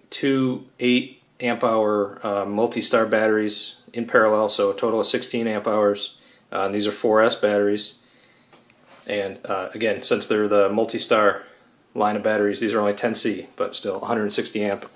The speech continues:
uh, total output, more than enough for this platform. Uh, for props, we got thirteen inch, uh, Multistar woods, and, uh, these are four point four inches of pitch, so thirteen forty-four Multistar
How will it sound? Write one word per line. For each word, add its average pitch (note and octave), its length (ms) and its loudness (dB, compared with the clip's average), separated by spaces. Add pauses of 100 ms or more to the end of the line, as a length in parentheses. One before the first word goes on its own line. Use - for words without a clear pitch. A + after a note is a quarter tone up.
(120)
uh, F#2+ 220 -2
total G#2 220 2
output, G2+ 320 2
more G#2+ 160 0
than G2+ 140 -2
enough G2 240 -2
for G2+ 140 -4
this G2 120 -4
platform. G2+ 480 -2 (760)
Uh, - 160 4
for - 100 -4
props, - 540 4
we A2+ 100 -6
got G#2+ 300 0
thirteen B2+ 480 2
inch, B2 420 -2 (400)
uh, G#2 160 -2
Multistar G#2+ 800 2 (100)
woods, B2 560 0 (600)
and, G#2+ 360 2
uh, G2+ 200 8
these A2 180 2
are G#2+ 80 6
four A2+ 260 4
point G#2+ 220 2
four G#2+ 260 2
inches G#2 460 -4
of G2+ 380 -2
pitch, - 300 -4
so G2+ 120 -8
thirteen G#2+ 400 -4
forty-four G2 720 0
Multistar G2 800 -4